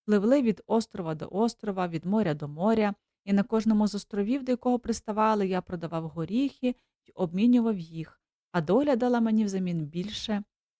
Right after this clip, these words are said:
ніж забрала. Ми побували на острові, де росли кориця й перець,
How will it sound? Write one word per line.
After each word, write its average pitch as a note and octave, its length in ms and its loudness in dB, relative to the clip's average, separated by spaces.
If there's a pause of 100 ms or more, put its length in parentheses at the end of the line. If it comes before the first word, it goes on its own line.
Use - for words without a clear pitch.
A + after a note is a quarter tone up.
(160)
ніж F3 240 2
забрала. D3+ 580 -8 (640)
Ми G#3 100 4
побували A3 540 4
на G3 140 4
острові, A3+ 440 2
де F#3+ 120 0
росли F#3+ 340 -2
кориця F3+ 580 -2
й G3+ 40 -2
перець, E3+ 680 -6